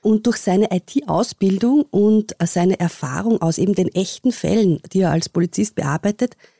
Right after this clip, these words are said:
erkennt er neue Betrugsmuster schon sehr, sehr früh und auch schnell. Danke, Philipp, dass du dir heute Zeit nimmst, um mit mir über Anlagebetrug zu sprechen.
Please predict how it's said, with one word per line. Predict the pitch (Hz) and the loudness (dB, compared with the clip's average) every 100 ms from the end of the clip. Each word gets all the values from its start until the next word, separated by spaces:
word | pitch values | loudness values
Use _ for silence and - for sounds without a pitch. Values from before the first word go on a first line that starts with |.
| _ | _
erkennt | - 175 - 165 233 - | -6 -6 -2 0 0 0
er | 202 | 0
neue | 175 147 196 226 | 2 2 0 0
Betrugsmuster | 190 - 190 - 214 190 - 202 | -4 -4 -4 -2 -2 -2 -2 -2
schon | 185 170 | 0 0
sehr, | - - | 0 -2
sehr | 208 220 | 0 -2
früh | - 175 190 | 0 0 2
und | - 180 | 0 -2
auch | 160 - | -2 -4
schnell. | - 135 135 143 131 _ _ _ _ | -4 0 2 0 -2 _ _ _ _
Danke, | 143 175 - | -6 -4 -2
Philipp, | - 220 226 220 | -2 0 0 0
dass | 214 | -4
du | - | -2
dir | 202 233 | 0 2
heute | 190 185 196 | 0 -2 -6
Zeit | - - 180 - | -4 -6 -6 -2
nimmst, | 226 233 233 - _ _ _ _ | 2 2 0 -8 _ _ _ _
um | _ 254 311 | _ 4 6
mit | 214 - | 4 2
mir | 170 196 214 | 2 4 2
über | - 196 220 | 0 -2 -2
Anlagebetrug | 156 160 143 147 156 - 156 - | 0 0 0 -4 -8 -6 -8 -6
zu | 170 | -10
sprechen. | - 139 127 156 | -6 -6 -6 -8